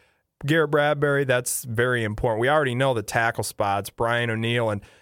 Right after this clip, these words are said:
I think Christian Darrisaw has made a huge step forward, Ross. Uh, a lot of people around there are super excited about him. A lot of comparisons being drawn on a developmental track to, like, a Trent Williams.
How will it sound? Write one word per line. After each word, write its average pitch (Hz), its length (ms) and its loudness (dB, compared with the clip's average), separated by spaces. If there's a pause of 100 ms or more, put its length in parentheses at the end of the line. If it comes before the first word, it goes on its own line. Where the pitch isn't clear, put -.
(100)
I 123 60 0
think 123 220 0
Christian 165 360 0
Darrisaw 117 460 0
has 98 100 -4
made 104 200 -4
a - 40 -8
huge 151 460 -4
step - 340 -2
forward, 101 580 -2
Ross. 92 440 -8
Uh, 92 280 -6 (100)
a 113 120 0
lot 131 280 2
of - 80 -8
people 160 280 0
around 120 380 0
there 107 200 2
are 101 180 -2
super 147 760 -4
excited 104 560 -2
about 101 320 -2
him. 123 360 -2 (520)
A 113 100 0
lot 127 380 0
of 117 80 -4
comparisons 117 680 -2
being 113 240 -6
drawn 120 360 0
on 117 100 0
a 107 60 -2
developmental 117 600 -2
track 113 360 -2
to, - 80 -6
like, 107 160 -2
a - 40 -12
Trent 123 360 -2
Williams. 120 600 -2